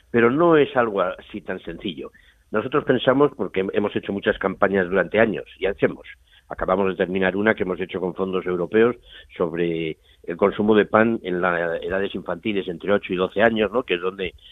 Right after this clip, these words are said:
empiezan un poco a coger tus hábitos de consumo, ¿no? Y, mm, eh, no, no, no es una cuestión de hacer publicidad. Eh, realmente en los últimos años, pues, ha cambiado mucho, eh, los hábitos de compra,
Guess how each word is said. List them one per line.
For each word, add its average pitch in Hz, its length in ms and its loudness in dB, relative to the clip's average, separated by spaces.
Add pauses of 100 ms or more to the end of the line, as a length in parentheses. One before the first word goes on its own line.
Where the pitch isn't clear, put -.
(140)
empiezan 90 400 -4
un 80 80 -10
poco 92 180 -4
a 90 60 0
coger 85 240 -2
tus 87 160 -10
hábitos 87 400 -2
de 82 140 -6
consumo, 87 420 0
¿no? 110 140 -4 (520)
Y, 107 680 0
mm, 98 300 -10 (220)
eh, - 260 -10 (640)
no, 156 320 0
no, 156 260 4
no 160 460 4
es - 180 0
una 139 140 0
cuestión 120 420 2
de 110 60 4
hacer 107 240 4
publicidad. 92 540 -2 (420)
Eh, 110 440 2 (320)
realmente 147 420 4
en 135 40 2
los 113 160 2
últimos 127 340 -2
años, 120 320 2
pues, 104 160 -6
ha 110 60 0
cambiado 101 360 0
mucho, 107 400 0 (300)
eh, 90 380 0
los 87 180 -4
hábitos 98 380 -2
de 95 220 0
compra, 123 420 0